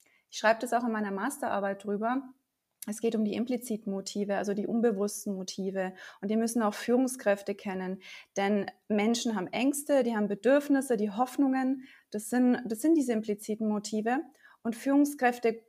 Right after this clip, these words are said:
können oder wollen sich damit manchmal nicht auseinandersetzen. Die flüchten sich dann in dieses operative Geschäft und sagen,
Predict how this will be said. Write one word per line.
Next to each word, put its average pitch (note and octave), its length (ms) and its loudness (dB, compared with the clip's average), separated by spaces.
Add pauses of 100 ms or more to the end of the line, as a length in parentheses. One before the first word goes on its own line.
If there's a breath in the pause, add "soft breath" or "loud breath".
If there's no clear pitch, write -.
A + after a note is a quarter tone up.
(140)
können C4 340 6
oder B3+ 260 4
wollen A3+ 240 4
sich C#4 180 -4
damit A#3+ 240 0
manchmal A#3+ 360 0
nicht B3+ 160 -2
auseinandersetzen. G#3+ 800 -2
Die G3+ 240 -2
flüchten C4 460 -2
sich B3 220 -4
dann A3+ 140 0
in A3 80 0
dieses G#3 240 -2
operative G#3+ 540 0
Geschäft C4 420 -2
und A3+ 100 -4
sagen, G#3+ 320 -2